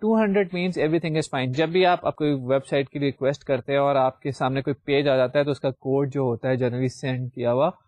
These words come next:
وہ ٹو ہنڈریڈ۔ آپ اس کو ویریفائی کر سکتے ہیں جا کے اپنی ایچ ٹی ایم ایل فائل کھولیے گا، کوئی بھی ایچ ٹی ایم ایل فائل کھولیے گا، اس کا سورس لے کے دیکھیے گا تو اس میں ٹو ہنڈریڈ آپ کو مل رہا ہوگا۔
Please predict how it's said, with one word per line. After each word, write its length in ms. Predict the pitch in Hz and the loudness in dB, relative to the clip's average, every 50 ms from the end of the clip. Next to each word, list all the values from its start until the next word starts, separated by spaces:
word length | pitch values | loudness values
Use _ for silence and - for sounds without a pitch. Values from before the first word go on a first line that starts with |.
| _ _ - | _ _ -4
وہ 100 | 156 151 | -4 -2
ٹو 180 | - 160 147 139 | 0 0 0 0
ہنڈریڈ۔ 200 | 127 127 127 143 | 0 0 2 2
آپ 160 | 143 151 160 | 2 2 0
اس 80 | 156 - | -2 -2
کو 120 | - 180 | 0 0
ویریفائی 360 | 156 156 156 175 180 190 180 | 2 2 2 2 2 0 0
کر 120 | 175 170 160 | 0 0 -2
سکتے 260 | - 175 - - 185 | -2 -6 -8 -8 -6
ہیں 60 | 180 | -2
جا 160 | 156 151 147 | 0 0 0
کے 280 | 147 - 170 170 170 170 170 - _ _ _ _ _ _ _ _ | 0 0 0 0 0 0 -2 -6 _ _ _ _ _ _ _ _
اپنی 320 | - 147 - _ - 165 170 | -8 -8 -8 _ -4 -2 -2
ایچ 380 | 165 - - 131 147 143 - | -2 0 0 -2 -2 -2 -4
ٹی 120 | - 170 156 | -4 -2 0
ایم 180 | 147 147 147 | 0 0 0
ایل 100 | 151 156 160 - - | 0 0 -2 -2 -2
فائل 340 | 143 127 135 139 147 147 | 0 2 2 2 2 0
کھولیے 520 | 143 - _ - 143 127 131 143 143 160 160 | -2 -4 _ -4 -2 0 2 2 2 2 2
گا، 240 | 170 165 175 180 160 - _ _ - - | 2 2 2 0 -4 -10 _ _ -16 -4
کوئی 160 | - 147 147 | -2 0 0
بھی 100 | 147 151 | 2 2
ایچ 160 | 151 147 135 - | 0 0 0 -2
ٹی 80 | 160 | -4
ایم 60 | 147 | -2
ایل 100 | 147 143 - | -2 -2 0
فائل 180 | - 131 139 139 | 0 0 0 0
کھولیے 280 | - 160 143 147 151 | -2 0 0 0 2
گا، 80 | 160 170 | 2 0
اس 120 | 160 - | 0 0
کا 120 | - 175 156 | -2 -4 -4
سورس 460 | - - - 151 147 156 151 - - | -4 -2 0 0 0 0 0 -2 -2
لے 100 | 139 127 | -2 -2
کے 120 | 120 - 120 | -2 -2 -2
دیکھیے 380 | 117 113 107 - - 113 113 | -2 -4 -4 -6 -4 -2 0
گا 140 | 117 117 117 117 - _ _ _ _ _ _ | 0 0 0 -2 -6 _ _ _ _ _ _
تو 80 | - 147 | -4 -4
اس 160 | 139 - - | -4 -4 -4
میں 100 | 151 151 | -4 -4
ٹو 220 | 151 - 147 139 131 | -2 -2 -2 0 0
ہنڈریڈ 260 | 120 120 127 127 120 | 0 0 0 2 2
آپ 160 | 117 113 - | 0 0 -2
کو 100 | - 131 | -4 -4
مل 180 | 123 120 117 117 | -4 -2 -2 0
رہا 100 | 113 117 | 0 0
ہوگا۔ 280 | 117 117 117 120 120 | 0 0 0 0 -2